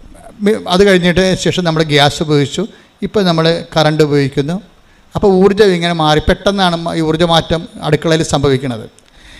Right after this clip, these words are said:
ഇതുപോലെ തന്നെയാണ് ഈ വി-, ഉടമ്പടിയിൽ വരുമ്പോൾ നമ്മൾ വിറക് ഉപയോഗിക്കാൻ പറ്റത്തില്ല, പണ്ടത്തെ വിശ്വാസം ഉപയോഗിക്കാൻ പറ്റത്തില്ല. അത് അതിൽ കുറേ കരിയും പുകയൊക്കെ ഉണ്ടാകും, അതാണ് പ്രശ്നം. പിന്നെ അതിൻ്റെ അകത്ത് ഉപയോഗിക്കുന്നത് പ്രത്യാശമല്ല,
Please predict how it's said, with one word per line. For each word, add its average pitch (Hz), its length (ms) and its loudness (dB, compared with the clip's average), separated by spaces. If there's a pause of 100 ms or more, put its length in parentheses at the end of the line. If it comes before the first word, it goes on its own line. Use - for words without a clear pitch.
(300)
ഇതുപോലെ 254 400 4
തന്നെയാണ് 208 600 2
ഈ 185 60 2
വി-, 180 300 0
ഉടമ്പടിയിൽ 214 580 2
വരുമ്പോൾ 160 560 0 (380)
നമ്മൾ 180 200 2
വിറക് 175 300 2
ഉപയോഗിക്കാൻ 165 440 0
പറ്റത്തില്ല, 120 560 -8
പണ്ടത്തെ 156 360 -2
വിശ്വാസം 143 420 -4
ഉപയോഗിക്കാൻ 143 360 -4
പറ്റത്തില്ല. 117 500 -10 (2250)
അത് 185 180 2
അതിൽ 208 180 4
കുറേ 202 200 4
കരിയും 196 320 0
പുകയൊക്കെ 190 380 2
ഉണ്ടാകും, 135 260 -2
അതാണ് 143 160 -2
പ്രശ്നം. 135 320 -6 (960)
പിന്നെ 220 220 4
അതിൻ്റെ 240 140 4
അകത്ത് 233 120 2
ഉപയോഗിക്കുന്നത് 208 560 2
പ്രത്യാശമല്ല, 170 1000 -2